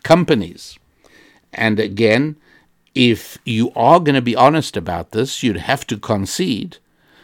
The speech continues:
that, yes, this wonderful period of economic expansion, where human happiness,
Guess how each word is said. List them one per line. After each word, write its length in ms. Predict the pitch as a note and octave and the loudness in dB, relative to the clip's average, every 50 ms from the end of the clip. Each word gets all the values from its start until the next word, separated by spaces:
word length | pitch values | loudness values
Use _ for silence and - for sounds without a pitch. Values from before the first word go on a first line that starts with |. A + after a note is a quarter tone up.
| _ - | _ -8
that, 380 | - A2+ B2+ B2 A#2+ A#2 - A2+ | -2 2 4 4 4 2 0 -2
yes, 580 | A2 B2 D#3+ F#3+ E3+ - - - - - - _ _ _ _ _ _ _ _ - _ _ _ _ - | -2 0 0 0 -2 -4 -6 -10 -12 -14 -16 _ _ _ _ _ _ _ _ -20 _ _ _ _ -12
this 460 | A2 G#2 A#2+ D#3 F3 E3+ - - - _ - - - _ _ _ _ - | -6 0 4 4 4 4 2 -4 -6 _ -12 -14 -14 _ _ _ _ -18
wonderful 880 | G#2 G2 F#2+ A2 A#2+ G#2 G2+ G#2 A#2 D#3+ G3 A3+ G#3 F3 - - D3+ B2+ | -16 -14 -12 -10 -10 -8 -2 0 2 4 4 4 2 2 2 2 2 2
period 760 | - - - - G3 A#3+ G#3+ G#3 - G2 - - - - - _ _ _ _ _ _ _ - | 2 -2 -6 -2 0 0 0 0 0 -2 -4 -8 -12 -18 -20 _ _ _ _ _ _ _ 2
of 140 | C3 B2 A#2 | 2 4 4
economic 600 | C3+ B2+ - C#3 A#2+ A#2+ C3+ D#3 F3 E3 - - | 2 -2 0 -2 -2 0 0 -2 -2 -4 -6 -8
expansion, 760 | C3+ B2 - - - C3+ C#3 C#3 C3 - - G#2 E2+ D#2 - _ - - - _ - | -12 -12 -6 -2 0 0 0 0 -2 -4 -4 -6 -6 -6 -10 _ -20 -20 -20 _ -2
where 280 | A#2 B2 B2 A#2+ A#2+ | 4 6 6 6 6
human 720 | A2+ - - - - - F3+ F#3+ G3 G3 F#3 F#3 E3+ E3 | 4 0 -6 -14 -12 -6 -2 0 0 2 2 0 0 -2
happiness, 840 | D3+ C3 - - D#3+ E3 - - C#3+ A#2 G2+ E2+ - - - - - | -2 -4 -4 -6 -6 -4 -2 0 0 0 0 -4 -6 -10 -12 -12 -12